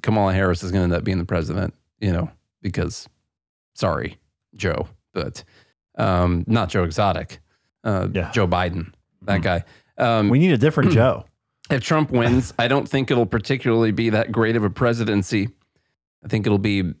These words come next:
Speaker 1: mostly a revenge spectacle. And the left, if you thought the left was annoying for that
Speaker 2: In
Speaker 1: four-year
Speaker 2: twenty
Speaker 1: span, four or fiur five-year span, and going on into now,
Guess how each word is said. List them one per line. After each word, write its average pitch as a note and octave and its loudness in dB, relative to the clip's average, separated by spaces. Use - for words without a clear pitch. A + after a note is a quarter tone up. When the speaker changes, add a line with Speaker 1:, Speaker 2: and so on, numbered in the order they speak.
Speaker 1:
mostly G#2+ 0
a F2+ 2
revenge A2 2
spectacle. G2+ -2
And A2+ 2
the F#2+ 2
left, G2+ 0
if - -4
you E3+ 0
thought G2+ -2
the F2+ -4
left F#2+ 0
was F#2+ -2
annoying F#2+ 2
for - 0
that G#2+ 0
Speaker 2:
In A#2 -2
Speaker 1:
four-year G#2 4
Speaker 2:
twenty G2+ 4
Speaker 1:
span, G2+ 0
four G#2+ 0
or G2 0
fiur - -6
five-year G2+ 2
span, G#2 -2
and F#2+ 0
going G#2 2
on G2 2
into G2 0
now, F#2+ 0